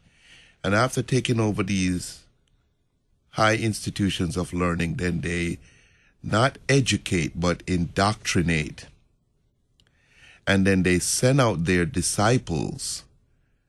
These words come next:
to take over the courts, to take over the media,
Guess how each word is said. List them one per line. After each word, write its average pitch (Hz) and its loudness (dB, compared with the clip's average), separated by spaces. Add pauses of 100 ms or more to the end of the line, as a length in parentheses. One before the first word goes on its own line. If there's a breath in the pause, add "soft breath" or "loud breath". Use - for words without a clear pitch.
(400)
to - -8
take 101 0
over 87 2
the 80 -2
courts, - -2 (360)
to - -16
take 98 -4
over 82 -2
the 78 -4
media, 113 0